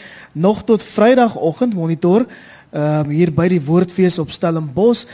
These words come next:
Verskillende politieke partye reeds in die huis hier by die Plataan, dis in Ryneveldstraat, ehm, agter die U S Kunsmuseum. Nog nie te laat om 'n draai te kom maak nie. So skuins na sewe praat ons met Patricia de Lille van die D A, Tony Ehrenreich van die A N C, sowel as Bernard Joseph,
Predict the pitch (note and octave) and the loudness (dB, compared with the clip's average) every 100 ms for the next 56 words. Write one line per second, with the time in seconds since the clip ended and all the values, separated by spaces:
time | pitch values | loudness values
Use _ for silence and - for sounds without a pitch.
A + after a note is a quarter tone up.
0 | - - _ F3 - D#4 D#4 A#3+ A3 G#3+ | -20 -20 _ -4 -2 0 0 0 0 0
1 | B3 B3 G#3 F#3+ G3+ F#3 E3+ D#3 G#3+ - | -2 -2 0 -2 0 0 0 0 -2 -2
2 | F3+ E3 C#3+ D#3+ D#3+ D3+ D3+ C#3+ D3 D3 | -4 -4 -2 -4 -4 -6 -6 -4 -4 -6
3 | C#3+ D3+ C#3 - E3 G3 A#3 D#3+ D3+ D3 | -6 -8 -8 -4 -2 0 0 -2 -6 -6
4 | D3+ F3+ F#3 E3 D#3+ - F3+ G3+ A3 - | -2 -2 -2 -4 -6 -4 -2 -2 -4 -12
5 | - - - - D#3 D3+ D3+ D#3 G3 D3 | -20 -20 -20 -10 -8 -6 -6 -6 -6 -6
6 | D#3 F#3 E3 - B3 A#3 A#3 G3 A3+ G#3 | -4 -2 -2 -2 -2 0 0 2 2 2
7 | F3+ A#3 C#4+ D4+ C#4 A3+ G3 G3+ G3+ E3+ | 2 0 0 -2 0 2 2 0 -2 0
8 | D#3+ E3+ F#3+ E3+ D3 C#3 F3 C4 - - | 0 -2 -2 -4 -4 -6 -4 -6 -6 -20
9 | - - D#3 - G3+ G#3 - E3+ D#3+ - | -20 -10 -8 -2 0 0 -2 -4 -4 -2
10 | - B3 E3+ C#3 E3 D#3 D#3 C#3+ D#3 D#3 | 2 2 2 -4 -4 -4 -6 -6 -6 -6
11 | C#3+ G3 F#3 D#3+ D#3 F#3 G3 D3+ C3+ C#3+ | -4 -2 -2 -4 -2 -2 -2 -8 -8 -2
12 | F3 F#3 A3 G#3+ - - _ G3+ G3 F3+ | 0 2 0 -2 -12 -20 _ 0 0 0
13 | F#3+ G#3 A3 F#3+ A3+ - E3+ C#3+ D3+ D3+ | 0 0 2 2 0 -2 -8 -6 -6 -6
14 | D3 - G#3 A3 D#3+ D3+ D#3+ C3+ D3+ F3 | -6 -2 0 0 -2 -4 -4 -4 -4 -2
15 | E3+ C3+ D#3+ F3+ G#3+ E3 D3+ | -4 -6 -2 0 0 -2 -6